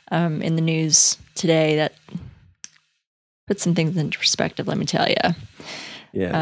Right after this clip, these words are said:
Speaker 2: that's, uh, that's the thing is, like, and it's, I guess it's not just the movies. I mean, there, there's families that hid stuff that they shouldn't have, and this is definitely off topic, but I always hated whenever you hear, like, years later, it's like, "Oh, well, we knew about that." It's like,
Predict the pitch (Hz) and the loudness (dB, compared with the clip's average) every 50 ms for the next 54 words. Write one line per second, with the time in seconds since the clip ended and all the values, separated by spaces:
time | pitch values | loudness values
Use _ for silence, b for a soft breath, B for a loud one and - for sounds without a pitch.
0 | 156 147 131 - - - 180 170 - 113 107 98 92 71 71 113 117 120 - - | 2 0 0 0 0 0 -2 -2 -2 0 0 0 0 0 0 0 0 2 0 -2
1 | 143 - 156 156 156 147 127 123 113 104 92 - - _ - 117 110 107 104 101 | 0 2 4 4 4 4 4 4 2 2 0 -2 -8 _ -2 2 2 4 2 2
2 | - - 139 143 139 127 - - 117 110 - 139 131 120 98 92 - - 95 98 | 0 -2 0 2 2 2 2 2 0 2 2 2 2 2 2 -2 -2 0 0 2
3 | 98 98 90 92 90 87 87 90 92 90 87 87 73 - - 101 92 82 - 98 | 2 2 2 2 2 2 0 0 0 2 0 0 -2 -2 -2 -2 -2 0 0 0
4 | 98 90 - - 101 95 95 92 92 87 82 87 - - - 101 98 87 - - | 0 0 0 0 2 2 4 2 2 0 0 -2 -4 -2 -2 -2 0 0 -2 -2
5 | - 92 90 85 - - - - - 92 90 - - 87 - - - 98 85 - | 0 0 0 0 -4 -10 -14 -6 -4 -4 -4 -2 -4 -4 -2 -2 -2 -2 -2 -2
6 | 90 87 87 85 80 85 85 90 101 95 - 90 80 82 104 104 101 - 90 87 | -2 -2 -2 -4 -4 -4 -2 0 0 0 0 -2 -2 2 2 2 2 2 -2 -4
7 | 85 82 80 - - 85 85 - - 87 78 67 85 82 - - b b b b | -4 -4 -4 -4 -4 -4 -4 -4 -6 -6 -4 -4 -6 -6 -6 -10 b b b b
8 | b b b b b b b _ - 95 95 - - 107 113 113 113 107 104 - | b b b b b b b _ -2 0 0 2 4 4 6 6 6 4 4 2
9 | - 110 101 98 95 95 95 95 92 90 92 92 90 85 95 95 92 90 87 87 | 2 2 2 4 4 4 4 4 2 2 2 0 0 0 2 2 2 2 2 0
10 | 82 - 90 90 90 85 95 90 90 85 90 87 - - 107 110 113 110 107 107 | -2 0 0 0 0 2 0 0 2 0 0 -2 -2 -2 0 2 4 6 6 6
11 | 107 127 156 156 135 120 113 113 110 104 90 87 85 87 82 - 85 80 80 80 | 6 6 6 8 8 8 10 10 8 8 8 6 4 4 4 2 0 0 0 0
12 | - - - - 104 95 - - | -2 -4 -4 -4 -4 -4 -4 -8